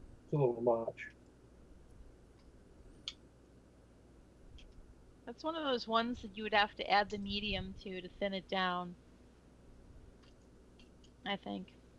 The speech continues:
Speaker 2: depending on what you're doing with it.
Speaker 1: Yeah, I would agree. If you're, if you're trying not to do, you know, excessive amounts of purplish, 'cause I think, I'm pretty sure I did that on the head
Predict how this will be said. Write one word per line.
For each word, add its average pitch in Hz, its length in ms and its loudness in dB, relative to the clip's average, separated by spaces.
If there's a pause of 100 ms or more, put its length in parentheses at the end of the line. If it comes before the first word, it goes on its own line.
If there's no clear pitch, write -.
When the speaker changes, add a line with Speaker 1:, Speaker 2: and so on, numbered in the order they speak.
Speaker 2:
depending 214 360 4
on 190 120 2
what - 140 -4
you're 190 100 -6
doing 185 300 -8
with 185 160 -12
it. - 140 -6 (580)
Speaker 1:
Yeah, 185 220 10 (320)
I 180 100 12
would 190 140 12
agree. 147 260 10
If 147 140 0
you're, 147 100 4
if 147 80 0
you're 151 100 2
trying 156 280 8
not 147 220 8
to 147 60 -4
do, 139 400 6 (480)
you 127 140 4
know, 127 140 10
excessive 135 800 6
amounts 131 480 6
of 147 100 6 (260)
purplish, 151 680 6 (840)
'cause 143 140 2
I 143 100 10
think, 214 460 4
I'm 156 100 4
pretty 180 280 8
sure 160 520 6 (960)
I 160 140 6
did 151 240 6
that 156 280 8
on 139 440 6 (120)
the 135 120 0 (140)
head 156 320 6